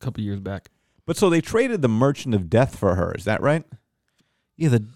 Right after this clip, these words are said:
Speaker 3: the, the guy from the Nick Cage movie? That's what I had read?
Speaker 2: Yeah.
Speaker 3: The Merchant of Death. What
Speaker 2: The
Speaker 3: a
Speaker 2: Merchant
Speaker 3: name.
Speaker 2: of Death, yeah.
Speaker 3: What a name.
Speaker 2: <coughs> Sounds about even.
Speaker 3: <laughs>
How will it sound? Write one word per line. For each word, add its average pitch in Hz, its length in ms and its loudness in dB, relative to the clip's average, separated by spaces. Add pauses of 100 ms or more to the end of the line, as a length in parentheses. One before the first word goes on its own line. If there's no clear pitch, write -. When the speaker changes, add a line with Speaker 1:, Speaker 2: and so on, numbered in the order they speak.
Speaker 3:
the, 127 220 0
the 127 120 -4
guy 143 160 0
from 143 120 -2
the 127 60 4
Nick 139 140 2
Cage 180 320 0
movie? 294 240 -4
That's 196 200 -8
what 202 80 -6
I 208 140 -6
had 214 100 -6
read? 240 340 -10
Speaker 2:
Yeah. 113 180 2 (280)
Speaker 3:
The 123 100 -6
Merchant 190 360 -2
of 131 100 -2
Death. 175 280 -4
What 113 120 -4
Speaker 2:
The 127 60 2
Speaker 3:
a - 60 4
Speaker 2:
Merchant 120 200 2
Speaker 3:
name. 113 120 0
Speaker 2:
of 98 40 -6
Death, 107 360 0
yeah. 107 340 2 (320)
Speaker 3:
What 147 180 -12
a 127 60 -4
name. 110 560 0 (920)
Speaker 2:
<coughs> 480 80 -4 (880)
Sounds 127 220 -2
about 95 220 2
even. 107 220 -6 (600)
Speaker 3:
<laughs> 95 460 -8